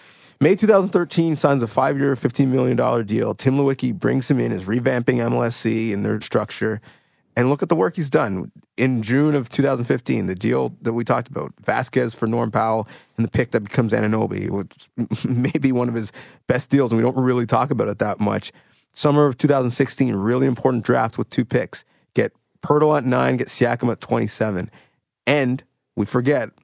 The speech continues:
also signs Fred VanVleet to a multi-year deal, who went undrafted. Two thousand seventeen,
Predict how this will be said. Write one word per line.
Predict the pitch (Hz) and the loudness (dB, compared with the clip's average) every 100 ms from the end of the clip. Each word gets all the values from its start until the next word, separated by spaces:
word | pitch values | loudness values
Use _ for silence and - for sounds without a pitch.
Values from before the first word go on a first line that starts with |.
| _ _ | _ _
also | - 143 147 117 | 0 0 2 -2
signs | 107 113 113 107 | 0 -2 -2 -2
Fred | - 104 | -2 0
VanVleet | 107 107 123 123 - - _ _ | -2 -2 -2 -2 -6 -16 _ _
to | - | -2
a | 113 | 0
multi-year | 120 113 117 110 | 2 0 -2 -2
deal, | 101 131 120 107 - - | 0 0 0 -2 -8 -2
who | 123 | 0
went | 120 113 | 0 0
undrafted. | 110 107 123 120 - - - _ _ _ _ _ _ - | 0 0 0 -2 -6 -12 -14 _ _ _ _ _ _ -2
Two | 131 | 2
thousand | 135 139 | 2 2
seventeen, | 160 151 160 131 - | 0 0 0 0 -2